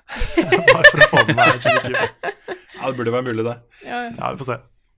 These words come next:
Speaker 2: Greit, siste nyhetssak, veldig kjapt. Vi snakket om det som en bekreftet nyhet forrige uke, selv om den ikke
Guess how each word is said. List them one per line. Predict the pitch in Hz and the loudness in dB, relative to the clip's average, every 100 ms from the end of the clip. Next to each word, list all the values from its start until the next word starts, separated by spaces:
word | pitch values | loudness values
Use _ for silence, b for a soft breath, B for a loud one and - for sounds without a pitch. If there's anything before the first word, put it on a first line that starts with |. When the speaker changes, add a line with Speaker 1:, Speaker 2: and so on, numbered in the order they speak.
| - | -6
Speaker 2:
Greit, | 127 120 - | -2 0 0
siste | - - | -4 -2
nyhetssak, | 165 147 170 165 | -2 0 0 -2
veldig | 165 131 139 | -2 -4 -4
kjapt. | 151 - - | -6 -8 -6
Vi | 143 | -2
snakket | 143 147 - | 0 -2 -2
om | 117 | -2
det | 117 | -2
som | 117 131 | -4 -6
en | 127 127 | -8 -8
bekreftet | 120 - 113 - 123 123 123 120 120 120 | -10 -10 -10 -4 -2 -2 -2 -2 -4 -4
nyhet | 110 113 - | -6 -8 -10
forrige | - 110 95 | -4 -4 -4
uke, | 151 185 | -4 -4
selv | 180 165 | -4 -6
om | 123 | -6
den | 120 120 | -8 -8
ikke | 127 - | -10 -10